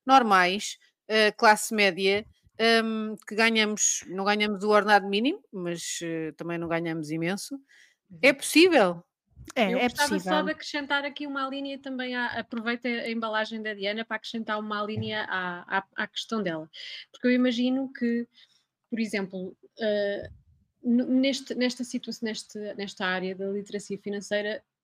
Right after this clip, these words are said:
Speaker 4: dá muito jeito, hum, ter conhecimento para poder fazer um milheiro, não é? Útil, e esse,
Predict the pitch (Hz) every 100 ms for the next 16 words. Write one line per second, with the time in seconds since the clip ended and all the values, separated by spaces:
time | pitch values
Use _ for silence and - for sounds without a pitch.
0 | - 226 233 240 233 226 - 190 180 175
1 | 180 180 - - _ - 208 202 196 196
2 | 196 202 202 - - - 262 254 254 240
3 | - 240 233 240 - _ 277 277 277 -
4 | 226 262 277 - 262 220 247 247 254 -
5 | _ _ _ _ 254 247 240 226 214 208
6 | 196 _ _ 233 233 240 226 208 208 311
7 | _ _ _ _ - 202 208 240 _ 277
8 | 269 269 285 320 311 _ _ _ 254 294
9 | 302